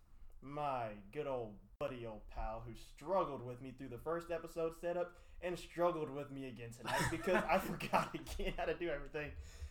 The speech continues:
Speaker 1: But anyway, ladies and gentlemen, my guest today, Justin Fair.
Speaker 2: Hello, hello.
Speaker 1: Once
Speaker 2: Hello, all.
Speaker 1: again, I'm the only one clapping 'cause I'm the only one here. But anyway,
Speaker 2: <laughs>
Speaker 1: Justin,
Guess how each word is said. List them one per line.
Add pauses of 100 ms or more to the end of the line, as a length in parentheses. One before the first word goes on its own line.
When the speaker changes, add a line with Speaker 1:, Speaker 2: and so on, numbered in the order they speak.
(100)
Speaker 1:
But
anyway, (1080)
ladies
and
gentlemen, (520)
my
guest
today, (680)
Justin (120)
Fair. (880)
Speaker 2:
Hello, (160)
hello. (760)
Speaker 1:
Once
Speaker 2:
Hello,
all.
Speaker 1:
again, (420)
I'm
the
only
one
clapping
'cause
I'm
the
only
one
here. (480)
But
anyway, (480)
Speaker 2:
<laughs>
Speaker 1:
Justin,